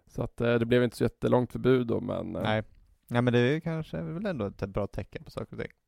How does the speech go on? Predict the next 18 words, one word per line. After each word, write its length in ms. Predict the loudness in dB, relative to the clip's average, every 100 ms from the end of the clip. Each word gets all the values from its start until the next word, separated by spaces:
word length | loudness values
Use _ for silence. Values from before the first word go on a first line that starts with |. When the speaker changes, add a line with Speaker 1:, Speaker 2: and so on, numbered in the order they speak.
| _ -4
Speaker 1:
Ja, 160 | -2
Speaker 2:
Mm. 220 | -2 -6 -2
Speaker 1:
men 180 | 2 4
vi 80 | 6
kommer 260 | 4 4
i 20 | 2
alla 120 | 2
fall 340 | 0 0 -2 -10
försöka 460 | -10 0 2 2 -2
prata 340 | 0 0 0
om 60 | -2
det 60 | 0
här 80 |
på 160 | 0 -4
ett 80 | -4
ganska 320 | -6 -6 -4
osensurerat 840 | -4 -4 -6 -4 -2 -2 -2 -4 -8
och 180 | -10